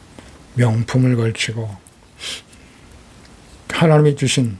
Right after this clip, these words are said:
재물, 재물의 주인은 하나님이신데 하나님보다는 재물을 주인으로 섬기며 재물이 주는 쾌락과 유익과 자랑과 교만에 취해서 말이죠. 불의와 타협하고 살아가는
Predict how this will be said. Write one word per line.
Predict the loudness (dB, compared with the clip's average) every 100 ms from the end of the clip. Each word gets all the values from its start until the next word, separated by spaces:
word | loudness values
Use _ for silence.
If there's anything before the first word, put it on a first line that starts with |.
| -6
재물, | -2 0 -2
재물의 | 0 2 4 2
주인은 | 2 0 2
하나님이신데 | 0 0 -2 -2 -6 -14 -18 -20 -20 _ _ _ _ _ _ -20 _ -20 -2
하나님보다는 | 2 2 2 0 -2 -2
재물을 | -2 0 0 0
주인으로 | 0 0 0 -2
섬기며 | -2 -2 -4 -6 -10 -18 _ _
재물이 | -4 -2 0 0
주는 | 0 -2 0 -4 -10 _ -20 _ -20 _ -20 _ _ _ _ _ -20 -20 -20 -20 -20 -20 -8
쾌락과 | 0 2 0 0 -2 0
유익과 | 0 0 -4 -10 -10 -10 -18 _ _ -8
자랑과 | -2 0 2 2 0 -2
교만에 | -4 -2 -2 -2
취해서 | -4 -6 -6 -8
말이죠. | -8 -14 -20 -20 _ _ _ -10
불의와 | -4 -2 -2
타협하고 | -2 -4 -4 -6 -6
살아가는 | -4 -6 -6 -8 -8